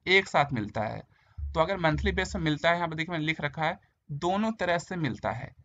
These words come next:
लेकिन नाइंटी परसेंट केस में मंथली बेस पर ही मिलता है और टेन परसेंट केस ऐसा होता है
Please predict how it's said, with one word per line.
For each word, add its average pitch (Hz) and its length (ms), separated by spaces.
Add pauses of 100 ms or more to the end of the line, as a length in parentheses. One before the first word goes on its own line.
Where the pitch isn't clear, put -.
(200)
लेकिन 190 520 (200)
नाइंटी 165 540
परसेंट 202 440
केस 139 300
में 135 280 (240)
मंथली 156 520
बेस 147 320
पर 156 180
ही 208 120
मिलता 135 380
है 120 220 (800)
और 190 240
टेन 226 220
परसेंट 208 340
केस 190 320
ऐसा 135 300
होता 147 400
है 135 380